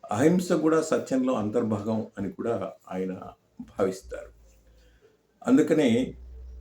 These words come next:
ఈ విషయాలు గమనిస్తే గాంధీ సమగ్రంగా, హేతుబద్ధంగా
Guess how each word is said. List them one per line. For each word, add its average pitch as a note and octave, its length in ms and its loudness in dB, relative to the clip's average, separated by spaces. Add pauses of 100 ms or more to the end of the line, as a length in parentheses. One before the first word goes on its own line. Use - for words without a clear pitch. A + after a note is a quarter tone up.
ఈ D#3+ 520 0
విషయాలు B2+ 500 4
గమనిస్తే A2+ 640 -2 (480)
గాంధీ A2 500 0 (180)
సమగ్రంగా, G#2 840 -2 (420)
హేతుబద్ధంగా F#2+ 800 -4